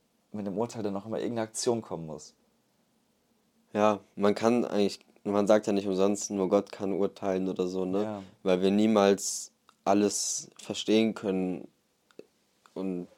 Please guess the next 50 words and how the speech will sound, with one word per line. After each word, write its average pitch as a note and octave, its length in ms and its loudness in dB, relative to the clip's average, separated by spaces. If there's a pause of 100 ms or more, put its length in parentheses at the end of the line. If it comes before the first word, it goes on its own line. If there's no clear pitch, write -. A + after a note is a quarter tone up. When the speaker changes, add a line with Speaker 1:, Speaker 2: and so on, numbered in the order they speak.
(180)
Speaker 2:
das G#2 140 -12
ist G2+ 80 -12
einfach A2 260 -4
viel A#2 180 -4
zu A2 140 -4
groß. G#2+ 300 4
Wir G#2+ 60 -6
können A2+ 160 -2
ja A2 60 2
nicht A2 120 -2
mal A#2+ 80 -2
unsere G2 200 0
eigenen A2 260 2
Handlungen G2 340 -2
manchmal F#2+ 260 -2
verstehen, - 440 -8
weil F#2+ 140 0
so G#2+ 80 -2
viel G2+ 120 0
Speaker 1:
Ja, G#2 80 0
Speaker 2:
unterbewusst G2 480 -2
Speaker 1:
ey, G2+ 40 -8
Speaker 2:
passiert. G#2 400 0
Speaker 1:
genau. G2 380 -4
Speaker 2:
Wie A2 140 2
wollen G#2+ 200 4
wir G#2 120 2
Handlungen G#2+ 320 0
von G#2 160 -6
anderen A2 280 0
Leuten F#2 240 2
verstehen, F2 440 -10
Speaker 1:
Ja, E2+ 60 -2
hast F#2+ 180 -4
Speaker 2:
ne? F#2 60 -2
Speaker 1:
recht, F#2 180 -6
das, F#2 220 -4
ja. F#2 240 -8 (260)
Speaker 2:
Ähm, F#2 380 2 (1400)
Speaker 1:
So. - 60 -12
Speaker 2:
deswegen, G#2+ 400 0
das G2 140 -2
ist B2 260 -4
ein G2 260 0
Ding G#2 320 2
der G2+ 160 4
Unmöglichkeit, A2 760 -2
würde G#2 140 2
ich G#2 80 -8
sagen. G#2 420 0